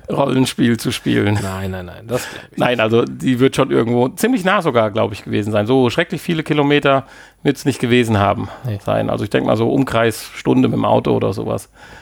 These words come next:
Speaker 1: Aber dann kam eine sehr coole Szene, das hat zwar nicht direkt was mit der Sucht zu tun, <laughs> aber ich konnte dieses kleine Element, würde ich auch bei mir als Sucht empfinden, nachvollziehen. Jetzt darfst du mal raten, was ich meine.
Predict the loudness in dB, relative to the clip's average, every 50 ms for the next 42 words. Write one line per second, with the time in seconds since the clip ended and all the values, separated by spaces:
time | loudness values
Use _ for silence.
0 | -20 -20 -20 -20 -20 -20 -20 -20 _ _ 0 0 2 2 2 0 2 0 2 4
1 | 4 4 4 4 4 2 0 -2 2 0 2 2 4 2 4 4 4 4 6 4
2 | 4 2 2 -2 -2 -4 -8 -10 -14 -16 _ _ _ _ _ _ _ _ -16 -16
3 | -6 -4 -4 -2 -2 -4 -4 0 0 2 2 2 0 2 2 2 2 2 0 0
4 | -2 0 0 0 0 2 2 2 4 2 0 0 0 -6 -10 -10 -10 -2 2 2
5 | 4 4 4 2 2 2 2 0 0 -2 -8 -4 -2 -2 -2 0 -2 -4 -4 -6
6 | -14 -18 -18 -18 -20 -20 _ _ _ -20 -20 -20 -18 -18 -16 -8 -4 -4 -2 0
7 | 0 -2 -2 -4 0 0 0 2 2 2 2 2 4 4 4 4 4 4 2 -2
8 | -6 -10 -10 -8 -4 -4 -2 -2 -2 -2 0 0 0 0 -2 -6 -14 -16 -20 -20
9 | _ -2 0 2 2 2 2 2 0 -2 0 0 0 0 0 0 -2 -2 -2 0
10 | 0 2 2 2 2 0 0 0 -4 -12 -20 -20 _ _ -20 _ _ _ _ _
11 | _ _ -2 0 0 0 0 0 -2 -2 -2 -2 -8 -4 -2 -2 -2 -2 0 -2
12 | -2 -2 -2 -2 0 2 2 2 2 0 -2 -2 -4 -4 -4 -2 -4 -6 -8 -2
13 | -2 0 0 0 -2 -2 -4 -8